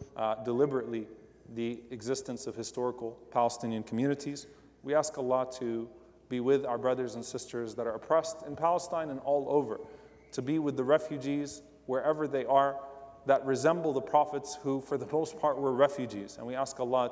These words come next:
to be with the Maryams and the Isas and the Ibrahims and the Musas and all of them that are under the rubble in Palestine, that are under the rubble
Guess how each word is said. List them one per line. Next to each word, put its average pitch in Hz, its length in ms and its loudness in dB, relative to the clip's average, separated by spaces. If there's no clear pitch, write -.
to 117 200 -4
be 156 160 0
with 135 220 -2
the 123 80 -4
Maryams 131 500 0
and 120 160 -8
the 113 60 -6
Isas 131 500 -4
and 117 120 -8
the 127 100 -10
Ibrahims 127 560 -2
and 120 100 -6
the 117 60 -6
Musas 131 600 -2
and 131 120 -4
all 180 300 8
of 131 160 0
them 113 140 -6
that 131 120 2
are 143 100 0
under 165 320 2
the 139 80 2
rubble 135 640 4
in 127 100 -6
Palestine, 143 640 2
that 131 120 2
are 131 140 0
under 160 260 2
the 135 100 0
rubble 131 460 4